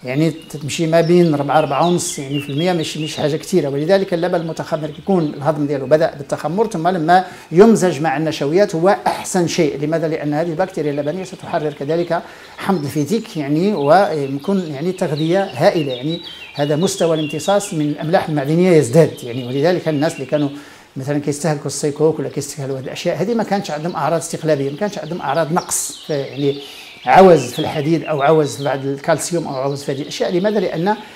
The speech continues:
ال-، هذه الاشياء كانت جيده وكانت متكامله. واكرر دائما وسابقى اكرر في ان ليس هناك نقص في الطبيعه.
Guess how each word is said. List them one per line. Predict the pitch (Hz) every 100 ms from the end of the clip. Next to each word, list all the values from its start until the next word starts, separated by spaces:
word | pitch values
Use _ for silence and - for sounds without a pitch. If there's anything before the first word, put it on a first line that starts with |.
| - -
ال-، | 156 156 156 147 143
هذه | 180 180
الاشياء | 165 - 185
كانت | 165 139
جيده | 131 139 143 202
وكانت | 185 190 190
متكامله. | 165 165 147 208 185 135 127 - - - - 135 135 131 139
واكرر | 160 156 196 180 185
دائما | 160 185 208 160 131 127
وسابقى | 139 - - 156 143 175 175
اكرر | 160 185 175 151 - - - - - -
في | 143
ان | 143 156
ليس | 165 175 175
هناك | 160 175 170
نقص | 170 196 - -
في | -
الطبيعه. | 185 170 156 147 117